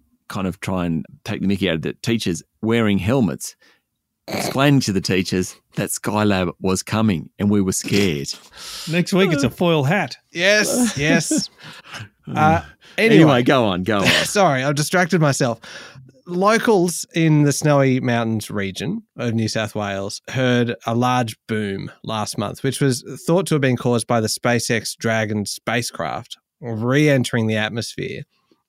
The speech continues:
Speaker 3: And now, piece by piece, they're finding it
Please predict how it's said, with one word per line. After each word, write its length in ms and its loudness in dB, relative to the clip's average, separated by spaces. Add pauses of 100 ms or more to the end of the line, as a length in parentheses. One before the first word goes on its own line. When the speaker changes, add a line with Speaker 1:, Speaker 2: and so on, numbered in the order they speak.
(140)
Speaker 3:
And 200 2
now, 540 0
piece 260 -2
by 200 -6
piece, 300 -6
they're 140 -4
finding 580 -4
it 160 -10